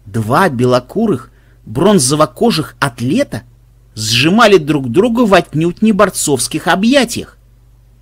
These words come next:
Зибатендорфа это зрелище явно восхитило.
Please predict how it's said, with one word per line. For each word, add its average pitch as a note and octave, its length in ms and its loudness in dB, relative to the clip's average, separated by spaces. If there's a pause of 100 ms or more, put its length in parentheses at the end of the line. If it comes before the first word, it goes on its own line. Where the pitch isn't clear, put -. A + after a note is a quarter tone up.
(120)
Зибатендорфа A#2+ 1000 -4
это G3+ 220 0
зрелище F#3+ 560 -2
явно C#3 300 0
восхитило. C3 640 -6